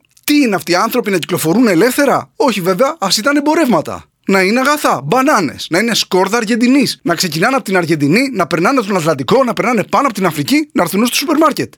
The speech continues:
Θα εξομοιώσουμε τώρα δηλαδή τους ανθρώπους που έχουνε μυαλό, έχουνε χέρια, έχουνε πόδια, έχουνε ζωή, με τα εμπορεύματα από το Τέμου, που έρχονται από την Κίνα κατευθείαν στο σπίτι. Τέμου, λέτε τώρα, να γίνουνε προϊόντα made in Taiwan,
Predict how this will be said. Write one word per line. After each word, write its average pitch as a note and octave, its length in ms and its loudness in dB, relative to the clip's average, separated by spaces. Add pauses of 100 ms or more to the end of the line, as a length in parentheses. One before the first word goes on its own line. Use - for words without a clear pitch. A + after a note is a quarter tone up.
Θα F3+ 100 -2
εξομοιώσουμε G#3 540 0
τώρα A#3+ 180 2
δηλαδή G#3+ 220 0
τους G#3+ 140 -4
ανθρώπους G3+ 400 -2
που B3+ 80 -2
έχουνε A3+ 200 0
μυαλό, F#3+ 320 2
έχουνε G#3 260 0
χέρια, F#3+ 320 -2
έχουνε G#3+ 280 -2
πόδια, F3 340 0
έχουνε G3+ 280 -2
ζωή, D3+ 580 0
με F#3 160 0
τα A3 120 0
εμπορεύματα G#3 580 2
από C4+ 80 -4
το C#4+ 160 -4
Τέμου, E3 420 -2 (120)
που F#3+ 120 0
έρχονται B3 280 0
από A#3 100 -2
την D#3+ 120 -8
Κίνα A#3 220 0
κατευθείαν B3+ 380 -2
στο C4+ 120 -2
σπίτι. A#3 540 -4
Τέμου, C4+ 340 0
λέτε C#4+ 300 0
τώρα, G3 480 0 (220)
να C#4 220 2
γίνουνε A#3+ 420 2
προϊόντα G3 520 2
made F#3 400 -2
in E3+ 80 -4
Taiwan, E3 480 0